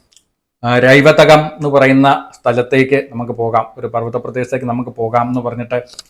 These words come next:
കൃഷ്ണൻ ഈ അർജുനനെയും കൂട്ടി രൈവതകത്തിലേക്ക് എത്തി. അപ്പൊ അവിടെ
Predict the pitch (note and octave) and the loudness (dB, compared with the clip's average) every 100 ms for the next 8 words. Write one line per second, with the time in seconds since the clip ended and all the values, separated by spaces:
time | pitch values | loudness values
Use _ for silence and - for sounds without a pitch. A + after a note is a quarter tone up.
0 | _ _ A2 - B2+ B2+ - _ _ _ | _ _ -12 -2 0 0 -4 _ _ _
1 | - A#2 A#2 A2+ A2+ C3+ C3+ C3+ B2+ A#2 | -10 -4 -2 -2 0 4 4 4 2 -2
2 | B2+ C3 _ A2+ A#2 A#2+ B2 C3 C3 C3 | -6 -8 _ -6 -4 -2 -2 -4 -4 -4
3 | B2+ A2+ B2 A#2 - - _ _ - C#3+ | -2 -4 -6 -8 -12 -20 _ _ 0 2
4 | C#3 D#3+ E3 E3 | 6 8 8 6